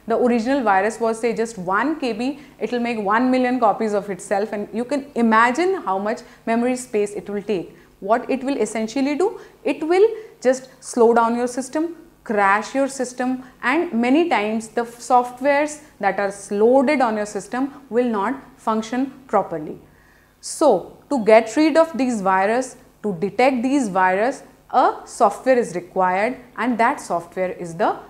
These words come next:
antivirus. So what does that antivirus do? The antivirus will assist the operating system in providing a virus-free environment to the users. If I have an antivirus installed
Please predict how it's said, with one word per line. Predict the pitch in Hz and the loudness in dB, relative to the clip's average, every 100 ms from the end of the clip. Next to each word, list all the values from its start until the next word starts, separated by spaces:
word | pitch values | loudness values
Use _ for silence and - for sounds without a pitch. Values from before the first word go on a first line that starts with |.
| _ - | _ -2
antivirus. | 285 285 214 185 175 170 - _ _ | 0 0 -2 -2 -4 -8 -14 _ _
So | - 320 370 403 - - | -8 0 0 -2 -16 -4
what | 208 233 233 | 2 4 4
does | 277 254 | 2 2
that | 269 269 | -2 -4
antivirus | 226 233 285 277 277 285 254 | -6 -6 -2 -2 -2 -2 -2
do? | 370 508 - - _ _ - | -4 -4 -14 -20 _ _ -16
The | 202 285 359 | 0 2 2
antivirus | 233 269 381 427 226 196 220 277 - - - | 0 2 4 6 6 4 2 0 -4 -18 -2
will | 214 277 269 - | 2 4 2 -2
assist | 220 - 415 466 214 | -2 2 2 2 0
the | 233 - | 0 2
operating | 208 214 196 220 214 | 0 0 -2 -2 -6
system | - 190 - 262 330 - | -6 -6 -2 -2 -2 -4
in | 262 349 | -2 -2
providing | 349 190 185 175 180 208 220 | -2 -2 0 0 -2 -4 -2
a | 233 285 320 - - _ | 2 2 0 -14 -20 _
virus-free | 190 196 214 240 285 381 381 - - 233 247 311 - - - | -2 2 2 2 0 -2 -6 -14 -6 -2 0 -2 -6 -20 -4
environment | 226 233 196 185 185 190 190 190 | 0 2 2 0 0 -4 -4 -6
to | |
the | 185 320 539 - | 0 0 0 -2
users. | 277 349 226 180 170 - | 4 4 4 -2 -6 -6
If | - 370 - | -2 -2 0
I | 202 | 0
have | 208 208 | 0 -4
an | 220 | -4
antivirus | 220 233 311 285 247 247 240 | -4 -2 0 0 0 0 -4
installed | 208 190 - 226 233 | -8 -6 2 2 2